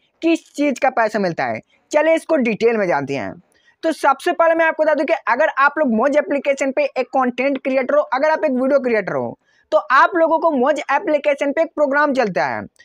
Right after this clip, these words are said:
जिसका नाम है एमएफ़सी मौज for क्रिएटर प्रोग्राम। इसके बारे में आपको जानना बहुत ही ज़्यादा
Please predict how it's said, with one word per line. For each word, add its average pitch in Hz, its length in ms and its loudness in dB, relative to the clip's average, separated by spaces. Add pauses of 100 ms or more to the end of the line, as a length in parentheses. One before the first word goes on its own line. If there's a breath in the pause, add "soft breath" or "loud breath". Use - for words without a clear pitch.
(220 soft breath)
जिसका 277 380 0
नाम 294 240 2
है 311 100 -2 (140)
एमएफ़सी 302 720 0
मौज 285 360 2
for 277 220 2
क्रिएटर 247 420 0
प्रोग्राम। 143 340 -2 (140)
इसके 330 260 0
बारे 320 180 2
में 311 120 0 (100)
आपको 254 600 2 (260 soft breath)
जानना 302 400 2
बहुत 269 440 0
ही 277 40 0
ज़्यादा 233 400 0